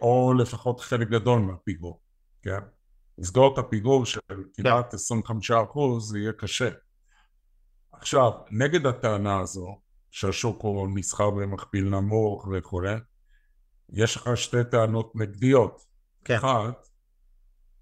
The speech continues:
Speaker 1: זה כמובן המצב הנוכחי, שאף אחד מאיתנו לא יודע למה הוא יתפתח, אז אתה יכול לתת תחזיות, אבל מה שלימדה אותנו שנת אלפיים עשרים ושלוש,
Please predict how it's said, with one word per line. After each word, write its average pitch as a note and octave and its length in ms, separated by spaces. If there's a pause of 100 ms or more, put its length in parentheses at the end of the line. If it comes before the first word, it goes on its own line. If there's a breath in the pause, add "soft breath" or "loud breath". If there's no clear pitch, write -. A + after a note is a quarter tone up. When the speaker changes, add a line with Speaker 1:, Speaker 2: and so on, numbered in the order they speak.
(460)
Speaker 1:
זה F#2+ 220
כמובן A2 420
המצב G#2 420
הנוכחי, F#2+ 600
שאף G#2 280
אחד A2 140 (100)
מאיתנו G#2+ 420
לא A2 80
יודע G#2+ 240
למה G#2 320
הוא G#2+ 100
יתפתח, G2+ 720 (640)
אז F2+ 360
אתה F#2 160
יכול G#2+ 220
לתת G#2+ 260
תחזיות, G2+ 720 (300)
אבל G2 460
מה G#2 160
שלימדה G#2+ 640
אותנו A2+ 420
שנת A2 360
אלפיים A2 320
עשרים A2 260
ושלוש, A#2 680